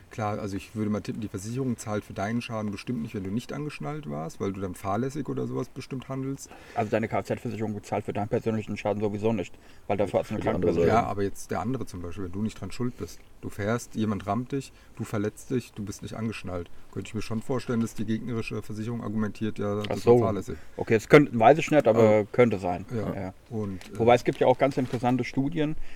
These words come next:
Speaker 2: dass, äh, bei manchen Verletzungen es eigentlich sogar, also ich will jetzt gar nicht drum, ich will jetzt gar nicht argumentieren, dass wir uns alle nicht anschnallen.
Speaker 1: Mhm.
Speaker 2: Darum geht's mir gar nicht. Ich sag nur, das ist nicht immer ganz so einfach, gell?
Speaker 1: Mhm.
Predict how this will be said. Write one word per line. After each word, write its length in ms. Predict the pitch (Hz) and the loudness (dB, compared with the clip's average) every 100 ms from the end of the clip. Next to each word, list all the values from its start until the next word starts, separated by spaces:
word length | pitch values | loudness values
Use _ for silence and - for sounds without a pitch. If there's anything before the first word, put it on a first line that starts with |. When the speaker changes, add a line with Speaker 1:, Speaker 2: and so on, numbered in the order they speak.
| - | 0
Speaker 2:
dass, 300 | - 113 - - | 2 4 2 0
äh, 600 | - 107 104 107 107 107 - - | 4 6 6 4 4 2 0 0
bei 120 | 104 | 2
manchen 340 | 104 175 135 | 4 4 4
Verletzungen 640 | 131 113 104 101 - 135 160 - - - | 2 2 2 2 0 0 -2 -6 -8 -6
es 140 | 117 - | -4 0
eigentlich 360 | 117 113 120 | 0 2 0
sogar, 640 | - 110 101 110 107 107 - - | 0 2 4 4 4 2 -2 -2
also 280 | - 104 107 - - - - - - - - - - | 0 2 0 -2 -12 -14 -12 -10 -10 -10 -12 -12 -6
ich 140 | - | 2
will 80 | 127 | 4
jetzt 160 | 120 | 6
gar 100 | 120 | 6
nicht 180 | 120 - | 6 4
drum, 260 | - 123 117 113 - | 0 4 6 4 2
ich 100 | - | 2
will 80 | |
jetzt 140 | 120 - | 2 4
gar 120 | 117 | 4
nicht 160 | 120 - | 4 4
argumentieren, 520 | 117 117 113 135 123 | 6 4 2 2 2
dass 120 | 110 | 2
wir 60 | 110 | 2
uns 80 | |
alle 140 | - 107 | 4 2
nicht 120 | - | 4
anschnallen. 420 | 117 127 101 95 | 2 2 0 0
Speaker 1:
Mhm. 40 | 101 | 4
Speaker 2:
Darum 200 | 104 113 | 6 8
geht's 200 | 143 123 | 6 6
mir 100 | 104 | 4
gar 160 | - | 4
nicht. 220 | 113 - - - - - - - | 2 -2 -6 -8 -6 -6 -6 -6
Ich 80 | 101 | 2
sag 200 | 117 110 | 4 6
nur, 280 | 120 113 - | 6 6 4
das 160 | - 110 | 4 4
ist 20 | |
nicht 140 | 131 | 4
immer 160 | 120 117 | 4 4
ganz 180 | 113 110 | 4 4
so 60 | |
einfach, 400 | - 143 - 95 | 4 4 4 2
gell? 240 | - 107 | 4 6
Speaker 1:
Mhm. 40 | 110 | 6